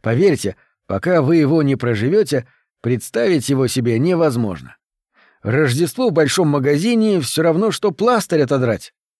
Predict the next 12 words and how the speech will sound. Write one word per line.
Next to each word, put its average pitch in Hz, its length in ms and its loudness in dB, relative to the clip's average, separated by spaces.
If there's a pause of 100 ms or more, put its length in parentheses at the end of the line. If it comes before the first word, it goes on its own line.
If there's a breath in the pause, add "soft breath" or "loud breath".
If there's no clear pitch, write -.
(120)
Нам 139 240 -2
часто 143 380 0
повторяют, 131 500 0 (280 loud breath)
что 135 240 -4
в 151 60 0
этот 147 240 -2
момент 139 440 0 (380 soft breath)
всё 202 360 -2
сваливается 160 840 2
на 143 120 0
нас 156 240 0
одновременно. 139 880 -2